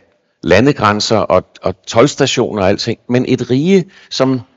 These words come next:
og jeg har t-, sat et billede med her, fordi i andre sammenhænge, der hører vi om Guds rige, som det her li-, sennepsfrø, det mindste, mindste lille bitte korn, bliver til en mægtig, mægtig plante, der breder sig ud over det hele. Så man kan næsten tale om, at Guds rige i den,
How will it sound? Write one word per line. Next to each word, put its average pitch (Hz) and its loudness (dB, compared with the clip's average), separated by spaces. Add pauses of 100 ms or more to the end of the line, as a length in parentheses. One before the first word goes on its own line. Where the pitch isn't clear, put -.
(160)
og 117 2
jeg 123 6
har 123 0
t-, - -4
sat 123 2
et 110 -2
billede 151 4
med 135 2
her, 139 4
fordi 135 0
i 127 2
andre 147 4
sammenhænge, 143 0
der 143 2
hører 147 2
vi 147 -2
om 120 -2
Guds 175 0
rige, 131 2 (300)
som 131 0 (400)
det 151 4
her 143 4
li-, 127 -6
sennepsfrø, 180 2 (640)
det 156 4
mindste, 175 0
mindste 165 0
lille 156 2
bitte 151 0
korn, 139 0 (260)
bliver 135 4
til - -2
en 123 -2
mægtig, 139 0
mægtig 117 0
plante, 113 0
der 120 -2
breder 117 0
sig 127 -2
ud 120 -4
over 104 -2
det 107 -4
hele. 107 -2 (220)
Så 143 0
man 139 0
kan 151 2
næsten 160 2
tale 156 4
om, 147 -2 (200)
at - -4
Guds 165 0
rige 139 2
i 123 0
den, 151 4